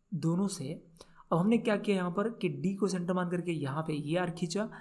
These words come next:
और बी से, बी को सेंटर मान करके फ़ोर सेंटीमीटर का लेंथ लेकर के यहाँ पर आर्क खींचा, दोनों जो है के-, अ, कट कर रहे हैं इस पॉइंट पर।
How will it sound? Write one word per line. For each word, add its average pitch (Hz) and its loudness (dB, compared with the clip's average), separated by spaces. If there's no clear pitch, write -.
और 156 2
बी 180 2
से, 202 -4
बी 170 0
को 202 0
सेंटर 185 -2
मान 180 0
करके 175 -2
फ़ोर 175 -4
सेंटीमीटर 170 -2
का 170 0
लेंथ 160 0
लेकर 170 -2
के 170 -4
यहाँ 165 2
पर 240 -4
आर्क 160 -2
खींचा, 160 -2
दोनों 175 0
जो 185 -2
है 180 -2
के-, 175 -4
अ, 165 -4
कट 175 -2
कर 170 -2
रहे 175 -2
हैं 208 -2
इस 175 -6
पॉइंट 143 -6
पर। 160 -6